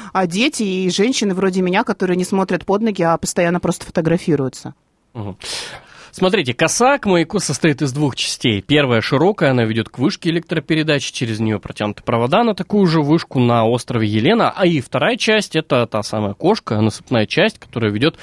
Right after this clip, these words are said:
Speaker 2: к маяку. Вот эти торчащие по бокам насыпи железные столбики, вроде бы как,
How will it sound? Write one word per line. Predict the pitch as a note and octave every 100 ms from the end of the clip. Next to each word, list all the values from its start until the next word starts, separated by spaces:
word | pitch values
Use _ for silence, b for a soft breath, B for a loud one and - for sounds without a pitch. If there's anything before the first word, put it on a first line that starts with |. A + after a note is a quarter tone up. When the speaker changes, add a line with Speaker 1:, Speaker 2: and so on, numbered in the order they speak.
| B B B B
Speaker 2:
к | D#3
маяку. | D3 E3 E3+ D3+
Вот | A2+ A#2
эти | E3 F3
торчащие | E3+ D#3+ F#3 D#3 D3+
по | C#3+
бокам | D3 C#3+ D3+ C#3+ C#3+ C#3+ C#3+ D3
насыпи | D#3 D3 B2+ C3+ B2+
железные | A#2+ C3+ D#3 D3 D3+
столбики, | - A#3 E4 A3 -
вроде | B2 C3 B2+
бы | B2
как, | A#2+ C3 A#2+